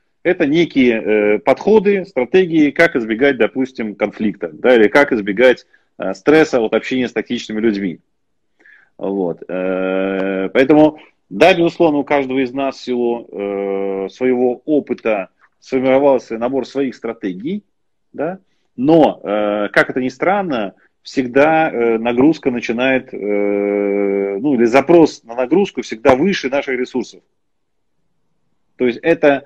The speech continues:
говорит о том, что мы всё равно должны осознанно относиться к управлению своими ресурсами, да, и к стратегиям копинга. А именно, давай возвращаемся вот к этому ценностному полю, э, мы должны понимать, э, ну, как бы принцип, э, архитектонику,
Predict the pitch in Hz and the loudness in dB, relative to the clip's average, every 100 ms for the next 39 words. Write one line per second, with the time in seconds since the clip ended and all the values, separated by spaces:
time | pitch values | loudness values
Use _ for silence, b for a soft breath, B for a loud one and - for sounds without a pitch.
0 | b _ 120 131 131 131 190 190 175 - | b _ 0 2 2 2 4 2 0 -4
1 | 139 131 139 147 147 - 127 131 123 120 | -4 -2 -2 -2 -4 -6 -6 0 -2 0
2 | 135 135 123 123 165 151 131 120 113 117 | -4 -4 -6 -2 0 2 0 -4 -4 -8
3 | - 151 - - 139 127 120 127 135 131 | -4 -6 -4 -2 -2 0 0 2 0 0
4 | 117 - 117 113 113 170 185 - 175 180 | -8 -8 -6 -4 -2 -2 -2 -4 -4 -4
5 | 156 - 135 135 127 123 123 120 - 120 | -8 -2 0 0 -2 -4 -4 -4 0 2
6 | 143 131 127 117 104 123 101 85 - _ | 4 4 4 2 2 2 2 -4 -8 _
7 | _ _ _ _ 120 143 143 117 92 - | _ _ _ _ 4 6 6 4 -2 -6
8 | _ _ _ - 120 143 123 135 - 147 | _ _ _ 0 4 4 4 2 2 0
9 | 120 117 107 120 117 117 156 123 113 117 | 0 -4 -4 -4 -4 -2 -2 -2 -6 -8
10 | 113 - 185 151 98 _ _ _ _ - | -8 2 2 2 -2 _ _ _ _ -8
11 | 104 107 107 151 135 127 123 127 160 156 | -4 -4 0 2 2 0 -4 -2 -2 -2
12 | - - 104 107 107 107 104 104 104 123 | -6 -6 -2 -2 -2 -2 -2 -2 -2 -4
13 | 131 107 104 - 156 147 139 - 85 104 | -4 -2 -2 2 2 4 0 -2 -4 -2
14 | 101 - 123 - 147 156 - 175 156 - | 0 0 -4 -4 -4 0 4 4 4 0
15 | 107 - | -4 -4